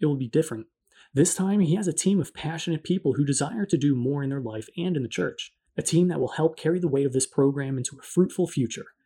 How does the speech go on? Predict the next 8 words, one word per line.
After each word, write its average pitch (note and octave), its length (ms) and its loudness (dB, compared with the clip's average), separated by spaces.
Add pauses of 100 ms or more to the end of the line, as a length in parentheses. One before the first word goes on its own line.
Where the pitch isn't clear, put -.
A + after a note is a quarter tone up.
(240)
a - 60 -12
team D3 320 2
comprised C#3 460 -2
of A#2 120 -2
Michael, C3 480 -2 (380)
Amanda, A2+ 560 -2 (240)
Jessica, - 560 -8 (160)
Daniel, G#2+ 480 -10